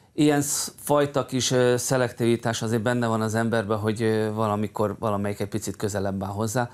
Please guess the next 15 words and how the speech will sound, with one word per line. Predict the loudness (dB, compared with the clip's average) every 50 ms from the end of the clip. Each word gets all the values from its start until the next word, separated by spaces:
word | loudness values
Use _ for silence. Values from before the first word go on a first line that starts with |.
| -14 -20 -20 _ _ _
Teljesítményben | 0 2 2 2 0 -2 -6 -4 -2 -2 0 2 2 2
azt | 0 0
gondolom, | -2 -2 -2 -2 -2
hogy | -2 -4
sokkal | -2 -4 -4 -4 -2 -4 -2 -2
nagyobb | 0 0 -2 -2 -2 -2
volt | -4 -4 -4 -4
ez | -4 -4
a | -4
nyolcvanhetes, | -4 -4 -4 -4 -6 -6 -6 -6 -6 -6 -6 -6 -6 -6 -4 -2
ö, | 0 0 -2 -2
produkció, | -2 -6 -6 -6 -6 -8 -8 -6 -6 -4
amikor | -4 -6 -6 -8 -10 -12 -14 -20 -20 -20 -20 _ _
utolsó | -10 -6 -4 -4 -4 -2 -4 -4
helyről | -2 -2 -2 0 0 -2 -2 -4 -6